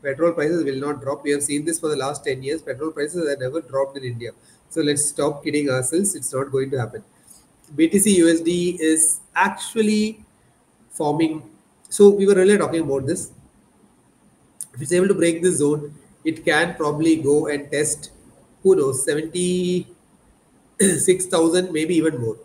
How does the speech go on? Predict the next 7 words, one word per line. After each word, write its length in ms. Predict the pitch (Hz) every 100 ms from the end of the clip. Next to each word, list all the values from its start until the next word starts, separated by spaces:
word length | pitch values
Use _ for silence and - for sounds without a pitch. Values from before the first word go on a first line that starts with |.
| -
Because 280 | - 202 202 - - _ _
seventy-six 480 | - 180 247 269 262
thousand 300 | 214 220 214
is 80 | 208
kya 80 | 156
hai 240 | 170 165 120
yaar? 120 | 110